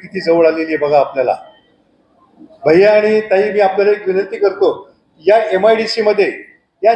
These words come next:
छोट्या छोट्या उद्योजकांना प्लॉट घेता येतील. हे काही चार आणि पाच गुंठेचे प्लॉट घेऊ शकणार नाही.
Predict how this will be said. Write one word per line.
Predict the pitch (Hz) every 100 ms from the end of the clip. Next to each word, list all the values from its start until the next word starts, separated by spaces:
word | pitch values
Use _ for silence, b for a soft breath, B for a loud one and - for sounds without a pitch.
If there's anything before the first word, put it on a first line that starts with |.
| -
छोट्या | 185 185 240 240
छोट्या | 220 214 247
उद्योजकांना | 220 - 220 214 214 214 214 220 233
प्लॉट | - 196 233 254
घेता | 185 - 202
येतील. | 196 190 190 - _ _ b b b -
हे | 240
काही | 269 262
चार | 226 220
आणि | 247 240
पाच | 220
गुंठेचे | 220 226 214 214 226
प्लॉट | 208 208
घेऊ | 196 190
शकणार | 185 180 190
नाही. | 185 165